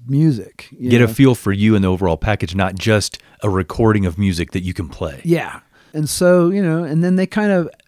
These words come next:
Speaker 1: they asked me some questions. I have my computer, my programming that I've done in the computer,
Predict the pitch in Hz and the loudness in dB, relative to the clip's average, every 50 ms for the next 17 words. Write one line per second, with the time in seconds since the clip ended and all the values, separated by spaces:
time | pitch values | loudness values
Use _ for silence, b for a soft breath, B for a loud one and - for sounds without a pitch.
0 | _ _ _ _ _ _ _ _ 143 143 151 156 156 156 - 180 175 - - 160 | _ _ _ _ _ _ _ _ -4 -2 0 0 -2 -2 -2 -4 -4 -2 -4 -4
1 | - 180 170 160 - 170 160 151 139 139 156 165 147 160 151 _ - 156 - - | -2 0 -2 0 -2 -2 -4 -2 -2 -2 -2 -2 -4 -4 -6 _ -8 -8 -8 -6
2 | - 175 165 160 165 165 165 165 151 127 _ _ _ _ _ _ _ _ _ _ | -6 -4 -4 -2 -2 -4 -4 -4 -6 -10 _ _ _ _ _ _ _ _ _ _
3 | _ - 135 135 127 - - - 165 170 156 165 170 165 160 165 160 156 156 151 | _ -10 -8 -8 -6 -4 -2 0 2 2 2 2 0 0 0 -2 -2 -2 -2 -2
4 | 147 147 143 147 139 135 156 151 147 143 143 147 139 - - 143 135 - - 156 | -2 -2 -2 -2 -2 -2 -2 0 0 0 0 -2 -2 -4 -4 -6 -6 -4 -2 -2
5 | 156 151 151 147 147 147 | -2 0 -2 -2 -2 -4